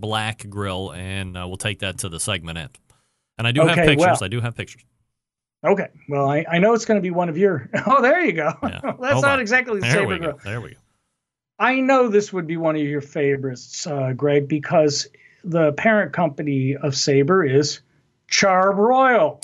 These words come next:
Speaker 1: Yeah, great.
Speaker 2: And they employ Char-Broil's, uh, something like Char-Broil's true infrared systems that they sell in their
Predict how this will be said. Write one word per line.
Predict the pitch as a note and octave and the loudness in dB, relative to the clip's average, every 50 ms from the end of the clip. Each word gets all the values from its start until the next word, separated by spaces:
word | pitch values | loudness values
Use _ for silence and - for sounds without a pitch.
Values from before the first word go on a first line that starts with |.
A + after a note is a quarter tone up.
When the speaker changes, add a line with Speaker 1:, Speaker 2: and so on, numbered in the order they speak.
| - - | -8 -4
Speaker 1:
Yeah, | A2+ G#2 - D3 E3+ D3 - - _ | -2 0 2 2 2 0 -2 -6 _
great. | - A2 G#2 A2 D#3+ F3+ - G3+ | -8 -4 -2 0 0 2 2 2
Speaker 2:
And | A3 A3+ G#3+ G#3 G3 F#3 | 2 2 2 0 0 0
they | G#3 G#3 G3+ G3 G3+ G#3 | 0 0 2 2 0 -2
employ | F#3+ F3+ F3 C3 - G#3 G#3+ G#3 G#3 G3 F#3 | -4 -10 -12 -12 -8 -4 -2 0 0 -2 -2
Char-Broil's, | F#3 - - G#3 G3+ G3 F#3 D#3+ E3+ F#3 F#3 F#3+ F#3 F3+ E3+ D#3+ D3+ C3+ - - - | -8 -6 -4 -2 -2 -2 -4 -4 -4 -2 0 0 0 0 0 -2 -2 -4 -4 -4 -2
uh, | F3+ D#3 C#3+ C#3 D3 | 0 0 0 0 -2
something | C#3+ - - B3+ A#3+ - B3 G#3+ F#3+ F3 E3 | -2 2 2 2 2 4 2 2 2 2 2
like | E3+ F#3 E3 C3+ B2+ A#2 _ - - - - | 2 2 2 0 -4 -10 _ -20 -20 -20 -18
Char-Broil's | - - - F#3 F3 E3 D3 D#3+ E3 D#3+ D#3+ D3+ C#3+ C#3 C#3 | -12 -6 -4 -2 -2 -2 -2 -2 0 0 2 0 0 -2 -4
true | - - - F#3 F3 E3 D#3+ | -12 -8 -4 -2 -2 0 0
infrared | D3+ D3+ D#3+ D#3 - F3 E3 D#3 D#3+ D3+ C#3+ | 0 0 0 -2 -2 -2 0 0 0 0 -2
systems | - F3 D#3 C3+ - F3+ D#3+ D3 C#3 | -4 -4 -6 -4 -2 -2 -2 0 0
that | - D3+ C#3 | -2 -4 0
they | - D3 | 0 0
sell | C#3 C#3+ - F3+ E3 D#3 D3+ D3+ | 0 0 2 2 4 4 4 2
in | D3 C#3+ | 2 2
their | C#3+ C#3 C3+ C3 C3+ | 2 2 2 2 0